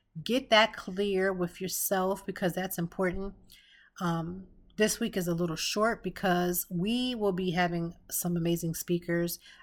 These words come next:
I am editing as we speak. It takes a little bit to edit sometimes when it comes to these episodes. And so that's where we are waiting for our guests to come through.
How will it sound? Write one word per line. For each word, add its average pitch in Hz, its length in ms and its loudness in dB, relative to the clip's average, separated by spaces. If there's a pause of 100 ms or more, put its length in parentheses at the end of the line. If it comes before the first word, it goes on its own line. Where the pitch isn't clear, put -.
(100)
I 196 100 0
am 175 280 0
editing 208 580 0
as 175 200 0
we 165 140 -2
speak. - 640 -4 (380)
It - 80 -14
takes 190 240 -2
a 180 40 0
little 185 240 0
bit 185 180 2
to - 200 -4
edit 180 500 0
sometimes 170 640 -2
when 170 120 -2
it 170 80 -8
comes 180 280 -2
to 175 60 -8
these 160 240 -4
episodes. 180 720 0 (400)
And 170 160 0
so 165 580 2 (140)
that's 170 400 -2
where 170 440 0
we 180 220 -2
are 170 160 0
waiting 175 440 0
for 175 260 -4
our 165 100 -6
guests 175 340 -4
to 180 40 -8
come 180 260 -2
through. 196 460 -6